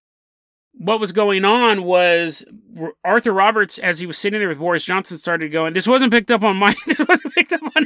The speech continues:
any mics, by the way. Some of the most sensitive microphone technology in the world on these global leaders. It wasn't picked up by mics." During the meeting, Joe Biden kept leaning over and be like, "Hey, what'd you think of Up in Smoke?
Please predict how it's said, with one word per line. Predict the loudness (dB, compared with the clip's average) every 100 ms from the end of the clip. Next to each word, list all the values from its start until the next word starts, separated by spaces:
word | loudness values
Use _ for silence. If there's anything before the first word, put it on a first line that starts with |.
| -2
any | -6 -6
mics, | -2 -2 -2 -14 -4
by | -4 -2
the |
way. | 0 -2 -2 -6
Some | -2 2
of | 2
the |
most | 2 2 2
sensitive | 0 0 -2 -2
microphone | 2 0 0 -2 -2 0
technology | 0 2 2 2 0
in | -2
the | 0
world | 2 2 2 -2 -6 -20 -20 -8
on | -6
these | -6 -8
global | -2 0 0 -2
leaders. | 0 -2 -4 -6 _ _ _ _ _ _ _ _ _ -8
It |
wasn't | -6 -6
picked | -6 -6
up | -6
by | -4
mics." | -4 -8 -12 -20 -20 -8 0
During | 2 4 2 2
the | 0
meeting, | 2 0 0 -2 -4 -10 -16 _ _ _
Joe | 0 2
Biden | 2 0
kept | -4 -4
leaning | -4 0 -2
over | -2
and | -4
be | -4
like, | -6 -10
"Hey, | -10 -10 -12 -18 _ _ _ _ _
what'd | -4 -4 -2
you | -6
think | -6 -4
of | -6 -6 -14
Up | -8
in | -6 -4
Smoke? | -4 -4 -8 -12 _ -20 _